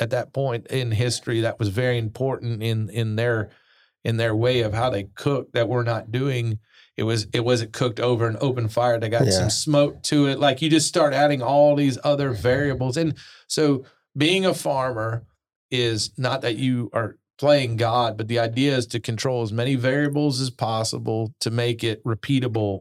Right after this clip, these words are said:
Speaker 1: as possible. So
Speaker 2: Mm-hmm.
Speaker 1: that's, that's, that's where this experiment comes. And that's where most of the experiments of what we do come is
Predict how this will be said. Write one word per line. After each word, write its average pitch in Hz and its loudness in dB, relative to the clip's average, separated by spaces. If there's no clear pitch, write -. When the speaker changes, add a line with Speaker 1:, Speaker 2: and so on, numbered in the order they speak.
Speaker 1:
as 107 -2
possible. 95 -4
So 87 0
Speaker 2:
Mm-hmm. 92 4
Speaker 1:
that's, - 2
that's, 151 0
that's 160 0
where 180 4
this 143 2
experiment 135 -4
comes. 131 -2
And 127 -2
that's 135 0
where 147 4
most 147 2
of 143 -6
the 135 -2
experiments 123 -4
of 123 0
what 117 0
we 120 -2
do 123 -2
come 117 -2
is 107 -4